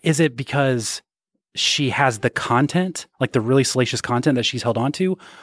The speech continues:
Or do you think it's that she's so uncalculating? And I don't wanna say oblivious in a bad way, 'cause I don't think it's, I don't think it's necessarily a, a bad thing, but I think she's so oblivious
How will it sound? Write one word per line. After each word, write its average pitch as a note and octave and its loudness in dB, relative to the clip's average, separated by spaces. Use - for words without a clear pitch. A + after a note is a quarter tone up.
Or F#3 4
do F3 0
you D#3+ 2
think D3+ 2
it's - -2
that C3 -2
she's - 0
so C#3+ 4
uncalculating? E3 0
And D#3 4
I D#3 2
don't G#3+ 6
wanna A3 6
say D#3+ 4
oblivious C3+ 2
in A#2 2
a G#2 0
bad A2 2
way, D3+ 0
'cause C3+ -2
I C3+ 6
don't D3 4
think C#3 0
it's, - -6
I C#3 2
don't E3 2
think C#3 2
it's - -4
necessarily B2 2
a, A#2+ -8
a A2+ -8
bad A#2+ 0
thing, D#3 2
but C#3+ 2
I - 2
think F#3 2
she's - 0
so D3 2
oblivious B2 -2